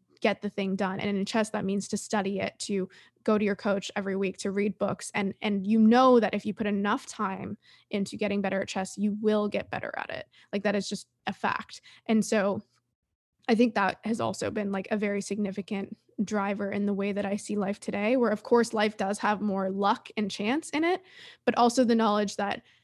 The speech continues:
even if I suck at something today, if I put the time and effort into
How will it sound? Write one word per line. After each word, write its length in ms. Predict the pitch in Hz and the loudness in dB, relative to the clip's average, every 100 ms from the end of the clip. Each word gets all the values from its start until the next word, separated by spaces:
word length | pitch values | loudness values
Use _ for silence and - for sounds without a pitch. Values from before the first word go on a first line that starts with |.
| _ _ _ 247 | _ _ _ 6
even 180 | 240 | 8
if 100 | 240 | 6
I 60 | 226 | 4
suck 260 | 208 208 202 | 0 -2 -2
at 120 | - | -4
something 240 | 202 202 | -2 -2
today, 400 | 208 196 208 226 | -2 0 -2 0
if 340 | - 240 294 - | 6 8 6 2
I 100 | 233 | 0
put 380 | 226 - 214 - | 0 0 0 -2
the 80 | 226 | -4
time 360 | - 208 214 | 0 0 2
and 120 | 214 - | 0 -2
effort 480 | 202 - 208 - - _ _ | -6 -4 -6 -8 -16 _ _
into 500 | 233 226 - 196 190 | 0 0 0 -4 -6